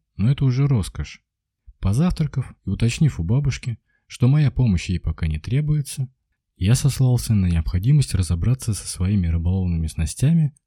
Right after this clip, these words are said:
которые остались с прошлого года, и отправился в гараж. Включив свет, естественно, на снасти я даже не взглянул. Сразу пошел в угол, куда вчера поставил ларец.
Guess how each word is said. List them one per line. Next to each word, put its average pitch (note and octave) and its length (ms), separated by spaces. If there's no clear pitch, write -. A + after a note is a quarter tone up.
которые F#2 400
остались C#3 400
с - 60
прошлого A#2 480
года, D#2+ 400
и - 60
отправился C3+ 580
в B2 60
гараж. G#2 480
Включив - 480
свет, C3+ 420
естественно, B2+ 720
на F#2+ 140
снасти B2 440
я A2 80
даже F#2 280
не G2+ 100
взглянул. F2 540
Сразу B2+ 380
пошел G#2+ 380
в G2 100
угол, D2 420
куда E2 240
вчера - 300
поставил A2 500
ларец. F#2+ 560